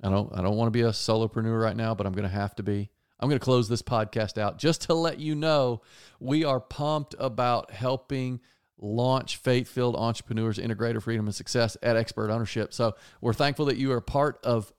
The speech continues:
the family that we've got here at Expert Ownership. If you're interested in joining Owner Suite, which is our monthly membership, it's cheap, it's great, it's awesome, go to expert ownership dot com. Or you know what I'll do? I'll do even,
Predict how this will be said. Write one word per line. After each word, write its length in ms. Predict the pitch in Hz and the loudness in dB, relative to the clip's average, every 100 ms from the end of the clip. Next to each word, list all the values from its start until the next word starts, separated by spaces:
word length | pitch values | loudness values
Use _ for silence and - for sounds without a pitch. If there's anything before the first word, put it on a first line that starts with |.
| - | -10
the 120 | 110 | -8
family 480 | - 135 143 147 151 | -4 -2 0 0 -2
that 140 | 135 | 0
we've 200 | 127 123 | 0 0
got 380 | 127 135 151 - _ _ _ _ _ _ _ | 2 2 2 -4 _ _ _ _ _ _ _
here 200 | - 135 | -4 0
at 80 | 135 | 2
Expert 280 | 135 - 127 | 2 2 2
Ownership. 380 | 135 131 165 - | 2 2 0 0
If 120 | 113 | -4
you're 140 | 135 156 | -2 -2
interested 340 | 147 - 151 | -4 -4 -4
in 60 | 113 | 0
joining 280 | 127 131 117 | 0 0 0
Owner 260 | 127 139 | 0 0
Suite, 280 | - 104 76 | -2 -4 -2
which 180 | 101 - | -4 -4
is 160 | 107 | -4
our 80 | 101 | -2
monthly 320 | 107 120 135 | 0 0 0
membership, 460 | 120 117 107 117 - | 0 0 -2 -4 -6
it's 160 | 95 - | -8 -4
cheap, 460 | - 139 135 - _ _ _ _ | 0 2 0 -2 _ _ _ _
it's 160 | 107 107 | -6 -6
great, 720 | 101 - 113 120 123 123 - - | -6 -6 0 4 2 0 -8 -10
it's 160 | 104 | -2
awesome, 440 | 120 123 117 127 120 | 2 2 2 -2 0
go 120 | 117 | 0
to 80 | 113 | 0
expert 260 | 110 117 | -2 -2
ownership 380 | 107 104 - - | -2 -2 -6 -4
dot 220 | 104 - | -4 -4
com. 320 | - 135 127 120 _ | -4 -2 -2 -6 _
Or 180 | - 175 | 0 0
you 140 | 147 170 | 2 0
know 80 | |
what 100 | 190 | 0
I'll 100 | 185 | 0
do? 200 | 156 160 - | 0 -2 0
I'll 120 | 156 | 0
do 160 | 160 165 | 2 2
even, 320 | 139 107 98 | 2 -2 -4